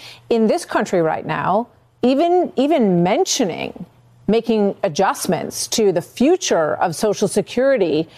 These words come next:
or Medicare can get a candidate canceled almost immediately. And you look at Emmanuel Macron in France and his efforts to raise just a little bit the working age to sixty-four or sixty-five in France, and you've got protests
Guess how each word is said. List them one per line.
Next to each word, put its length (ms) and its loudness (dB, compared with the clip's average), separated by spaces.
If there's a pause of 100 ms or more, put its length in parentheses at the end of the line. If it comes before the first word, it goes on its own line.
(120)
or 140 0
Medicare 760 0
can 240 2
get 140 2
a 80 0
candidate 600 0 (240)
canceled 720 -2 (160)
almost 400 0
immediately. 880 0 (420)
And 280 0 (100)
you 140 2
look 180 0
at 240 0
Emmanuel 340 2
Macron 560 -2
in 240 2
France 720 -2 (240)
and 160 -2
his 220 0
efforts 400 -2 (100)
to 160 2
raise 720 2
just 240 -2
a 40 0
little 440 2
bit 260 -4 (360)
the 100 2
working 480 0
age 420 0
to 160 0
sixty-four 920 0
or 120 0
sixty-five 880 -2
in 180 0
France, 460 -2
and 120 0
you've 140 2
got 240 -2
protests 800 -2